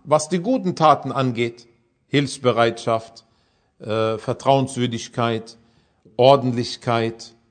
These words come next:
und so weiter. Aber da, da fasten sie, das machen wir nicht, das unterlassen wir. Und wie wird ihr Fasten gebrochen? Durch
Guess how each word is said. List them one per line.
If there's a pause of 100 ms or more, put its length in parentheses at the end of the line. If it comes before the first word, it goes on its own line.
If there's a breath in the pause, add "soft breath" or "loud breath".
(340)
und
so
weiter. (760)
Aber (1200)
da,
da
fasten
sie,
das
machen
wir
nicht,
das
unterlassen
wir. (480 soft breath)
Und
wie
wird
ihr
Fasten
gebrochen?
Durch